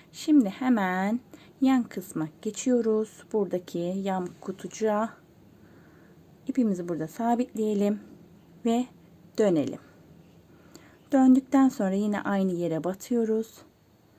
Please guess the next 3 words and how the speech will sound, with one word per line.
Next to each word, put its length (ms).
Küçük 680
pırpır 320
yapıyoruz. 720